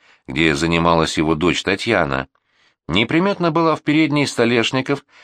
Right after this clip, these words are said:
стоящая около дивана, чугунная подставка для трости и зонтов.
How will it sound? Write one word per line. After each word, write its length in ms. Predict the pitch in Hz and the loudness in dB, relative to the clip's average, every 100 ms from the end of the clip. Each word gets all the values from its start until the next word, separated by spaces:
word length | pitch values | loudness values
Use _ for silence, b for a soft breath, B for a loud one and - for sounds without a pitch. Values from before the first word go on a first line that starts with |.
| b | b
стоящая 540 | - 78 85 95 - 92 | -6 0 2 2 0 0
около 320 | 87 87 82 | 2 0 0
дивана, 420 | 85 104 120 95 | 0 0 2 0
чугунная 520 | - 87 117 117 95 | -2 -2 0 2 0
подставка 720 | - 92 - 107 107 - 127 B B B | 0 -2 0 0 0 0 -4 B B B
для 240 | 73 85 82 | -2 0 0
трости 460 | 98 92 80 - | 2 2 0 0
и 80 | 90 | 0
зонтов. 520 | 87 120 - 71 - | 2 0 0 -2 -4